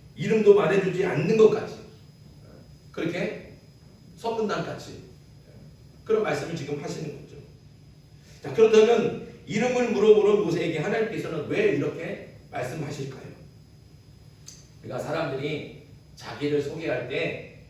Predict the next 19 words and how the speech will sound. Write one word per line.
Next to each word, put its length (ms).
가끔 360
이렇게 200
소개합니다. 500
"저는 480
누구누구 460
아들입니다. 640
저는 260
누구누구 640
딸입니다." 500
아, 180
그렇죠? 500
또 120
누군가를 580
기억할 400
때, 440
"어, 760
그 180
누구 180
아들이잖아. 1040